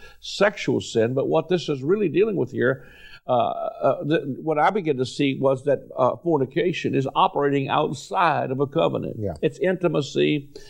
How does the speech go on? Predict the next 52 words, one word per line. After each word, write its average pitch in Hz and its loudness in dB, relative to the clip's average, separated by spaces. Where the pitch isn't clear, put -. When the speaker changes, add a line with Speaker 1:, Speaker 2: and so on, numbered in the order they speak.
Speaker 1:
or 139 4
trying 185 0
to 160 -2
have 151 0
intimacy 131 0
outside 131 2
of 107 -6
covenant 135 0
or 147 2
in 151 0
the 131 0
wrong 143 0
covenant. 71 -4
And 139 0
so 147 2
what 160 0
he's 139 -4
saying 202 2
to 147 0
them, 135 2
"Don't 160 0
be 170 0
like 139 2
Esau 131 2
and 139 0
stay, 156 0
you 170 2
know, 151 4
in 139 0
an 127 -2
old 175 2
covenant 123 0
when, 151 0
uh, 127 2
you, 156 2
you 160 2
know, 147 2
you 160 0
can 151 0
have 151 0
the 139 0
birthright, 123 0
and 143 2
in 147 0
the 139 2
new 185 2
covenant, 139 -2
you 185 2
don't 156 2
earn 143 0
the 127 2
blessing, 107 -2